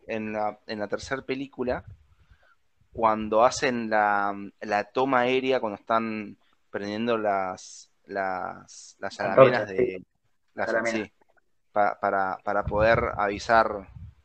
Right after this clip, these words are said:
Speaker 1: que estaba
Speaker 2: Eso
Speaker 1: el
Speaker 2: es un,
Speaker 1: enemigo presente, bueno, etcétera.
Speaker 2: un bus.
Speaker 1: Bueno, eso. Eh, claro, yo lo venía escuchando al tema, pero dije, "Tengo que subir a la cima",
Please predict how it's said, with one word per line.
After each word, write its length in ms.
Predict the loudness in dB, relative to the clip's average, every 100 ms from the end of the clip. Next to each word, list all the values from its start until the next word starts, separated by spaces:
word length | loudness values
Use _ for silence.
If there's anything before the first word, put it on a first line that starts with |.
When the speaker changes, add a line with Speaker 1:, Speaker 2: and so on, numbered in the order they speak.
| -20 -20 -14
Speaker 1:
que 80 | 2
estaba 180 | 10
Speaker 2:
Eso 60 | 10
Speaker 1:
el 60 | 12
Speaker 2:
es 60 |
un, 80 | 10
Speaker 1:
enemigo 260 | 8 4 -2
presente, 340 | -6 -10 -12 _ -18
bueno, 180 | -12 -12
etcétera. 420 | -6 -6 0 6
Speaker 2:
un 100 | 8
bus. 380 | 12 12 12 4 -10 -16 -12 -10 -12 -16 _ _ _ _ _ -2
Speaker 1:
Bueno, 340 | 0 0 -2 _ _ _ _ _
eso. 380 | -6 -4 -6 -12 _ _ -20 _ _ _ _
Eh, 720 | -6 -6 -6 -8 -10 -14 -18 _ _
claro, 240 | 4 6 6
yo 340 | 4 2 2 -8 0
lo 160 | 2
venía 180 | 4 2
escuchando 380 | 2 2 6 6
al 100 | 6
tema, 360 | 4 8 6 6
pero 120 | -2
dije, 380 | -4 -6 -8 -10 -6
"Tengo 280 | -2 0 -2
que 80 | -4
subir 340 | -8 -4 -2
a 60 | 0
la 120 | -4
cima", 560 | -4 -2 4 4 4